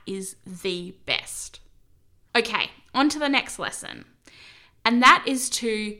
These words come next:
use different forms of content to share your message. Simply posting once on social media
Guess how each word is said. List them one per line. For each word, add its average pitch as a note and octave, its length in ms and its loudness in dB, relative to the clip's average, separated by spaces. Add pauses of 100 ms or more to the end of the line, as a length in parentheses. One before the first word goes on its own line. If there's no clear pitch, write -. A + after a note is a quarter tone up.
(120)
use A#3 440 -4
different D4+ 320 -6
forms G3+ 640 -8 (100)
of G#3 140 -14
content G#3 720 -6 (180)
to - 120 -8
share G3 300 -4
your F#3+ 220 -4
message. - 720 -14 (800)
Simply F#4 460 -2
posting B3+ 720 -2
once G3+ 340 0
on C4+ 100 -2
social C4 360 -4
media A3+ 540 0